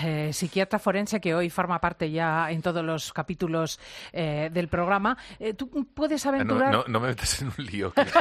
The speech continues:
Speaker 2: no estoy viendo venir. A ver,
Speaker 1: Bueno,
Speaker 2: que
Speaker 1: simplemente
Speaker 2: ya
Speaker 1: apelo
Speaker 2: con,
Speaker 1: a tu
Speaker 2: con,
Speaker 1: imaginación.
Speaker 2: con, con lo de
Speaker 1: A lo
Speaker 2: Nogueira ya estoy con un pie casi fuera de España. A ver.
Speaker 1: <laughs> Eh, a ver si, eh, eh, se te ha venido alguna, algún indicio de cómo pueda ser,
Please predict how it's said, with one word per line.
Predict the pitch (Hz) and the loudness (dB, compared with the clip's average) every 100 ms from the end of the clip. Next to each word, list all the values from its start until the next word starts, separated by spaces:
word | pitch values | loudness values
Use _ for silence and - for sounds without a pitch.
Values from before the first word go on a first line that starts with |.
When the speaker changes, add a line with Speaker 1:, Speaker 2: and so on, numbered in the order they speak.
| - 359 320 381 381 392 359 359 320 - | 6 4 6 6 8 8 8 8 6 6
Speaker 2:
no | |
estoy | 160 - | 6 6
viendo | 143 294 135 123 | 6 4 6 6
venir. | 110 185 - - | 4 2 2 4
A | 104 | 4
ver, | 113 104 | 4 4
Speaker 1:
Bueno, | 175 240 277 | 4 4 2
Speaker 2:
que | 247 | 0
Speaker 1:
simplemente | 220 185 214 233 | -4 0 2 6
Speaker 2:
ya | 262 294 | 6 6
Speaker 1:
apelo | 240 262 | 6 4
Speaker 2:
con, | 277 | 2
Speaker 1:
a | |
tu | 294 | 2
Speaker 2:
con, | |
Speaker 1:
imaginación. | 269 254 262 240 - 240 320 285 | 2 4 4 4 4 2 2 4
Speaker 2:
con, | |
con | 117 | 6
lo | 120 | 6
de | |
Speaker 1:
A | - | 6
lo | 131 | 6
Speaker 2:
Nogueira | 135 160 165 | 6 4 4
ya | 147 151 | 4 4
estoy | - 151 | 2 0
con | 139 | 0
un | 131 | 0
pie | 131 127 | 0 4
casi | 127 127 | 4 2
fuera | 269 123 | 4 4
de | 110 | 4
España. | - 127 139 - - - 180 277 226 285 330 339 294 262 269 | 4 2 4 0 2 2 4 4 4 4 2 2 -2 0 2
A | 113 | 4
ver. | 117 110 277 | 4 2 0
Speaker 1:
<laughs> | 349 302 | 2 4
Eh, | 294 269 370 330 254 | 2 0 -2 -2 0
a | 240 | 2
ver | 233 262 | 2 -2
si, | - 294 285 277 277 240 | -2 -4 -4 -6 -6 -4
eh, | 226 214 208 202 196 196 196 190 185 180 175 170 | -2 0 0 0 0 0 0 0 0 0 0 0
eh, | 170 | -2
se | 185 | -2
te | 196 | 0
ha | |
venido | 196 196 196 190 | 0 0 2 2
alguna, | 180 175 185 185 175 170 170 | 2 0 0 0 0 0 -2
algún | 170 185 190 | -2 -2 -2
indicio | 190 208 226 | -2 -2 -2
de | 185 | -2
cómo | 185 185 | -2 -2
pueda | 175 175 165 | 0 0 0
ser, | - 190 202 | -2 0 0